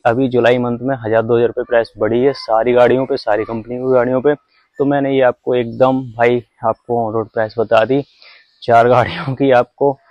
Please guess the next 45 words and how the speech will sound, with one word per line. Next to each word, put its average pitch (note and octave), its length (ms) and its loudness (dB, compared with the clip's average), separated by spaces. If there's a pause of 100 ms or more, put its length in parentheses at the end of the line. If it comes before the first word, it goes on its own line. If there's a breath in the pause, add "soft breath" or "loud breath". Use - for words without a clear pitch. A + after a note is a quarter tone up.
(380 soft breath)
तो A2+ 340 0
चार A#2+ 200 2
पांच A#2+ 240 -4
गाड़ियों B2+ 320 4
की, C#3 220 0
तो A#2 220 -2
आप A#2 220 2
check A#2+ 220 0
कर A#2+ 120 2
सकते A#2+ 240 -6
हैं। C3 60 -4
और B2+ 220 4
अगर B2 280 2
आप C#3+ 300 4
plan C#3+ 340 -2
खरीदने B2+ 480 0
का C#3+ 80 2
कर B2+ 220 -2
रहे B2 120 -2
हैं A#2+ 80 -4
भाई C3 100 -4
तो C3 240 -4
आप B2 240 0
खरीद A2+ 200 -4
लीजिए, B2 220 0
क्योंकि C3 340 -4
हर F3 180 -2
महीने E3 280 -4
price D3+ 400 -2 (400 soft breath)
अप D3 160 4
हो C#3 120 4
रही C3+ 120 2
है, D3 60 0
मतलब D3+ 240 -2
down B2+ 300 0
की C#3+ 60 -2
बजाय C#3 200 -2
अप B2 200 -2
हो A2+ 140 0
रही A#2+ 180 -2
है। C#3 80 0 (440 soft breath)
और C3+ 140 -2
अगर C3+ 220 0
आपको C3+ 320 -2
भाई C3 320 2